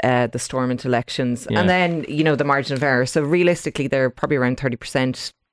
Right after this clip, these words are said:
Speaker 1: September twenty twenty-one,
Speaker 2: Yeah.
Speaker 1: they were on
Speaker 2: They were
Speaker 1: twenty-five.
Speaker 2: unusually high in the last Red C, I
Speaker 1: Yeah,
Speaker 2: remember, so it could just
Speaker 1: so,
Speaker 2: be a correction.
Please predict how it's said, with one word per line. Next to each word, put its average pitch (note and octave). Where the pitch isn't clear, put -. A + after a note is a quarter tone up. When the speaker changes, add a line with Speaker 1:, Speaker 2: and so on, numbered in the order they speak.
Speaker 1:
September C#3+
twenty C3+
twenty-one, B2+
Speaker 2:
Yeah. C#3
Speaker 1:
they C3+
were B2
on C3
Speaker 2:
They C#3+
were C#3+
Speaker 1:
twenty-five. D3
Speaker 2:
unusually D3+
high C#3+
in C3
the A#2
last A#2+
Red A2+
C, D#3+
I -
Speaker 1:
Yeah, D3+
Speaker 2:
remember, G#2
so A#2
it A2
could F#3
just F3
Speaker 1:
so, E3+
Speaker 2:
be B2
a A2+
correction. A2